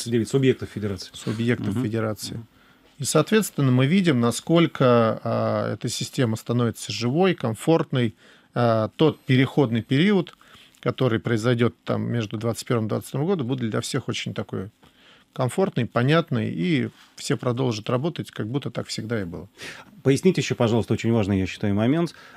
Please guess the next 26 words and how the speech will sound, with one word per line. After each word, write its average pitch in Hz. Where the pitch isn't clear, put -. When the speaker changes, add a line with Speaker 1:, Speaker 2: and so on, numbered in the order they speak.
Speaker 1:
Э, 107
какого 151
уровня 139
предприятия 101
должны, 95
э, 90
быть 92
в -
этой 104
системе? 98
Абсолютно 131
все 165
это 135
и 113
торговые 127
точки, 120
и 120
какие-то 117
маленькие 120
фирмы, 117
компании, 117
которые 117
что-то 131
производят 117
и 117
что-то 131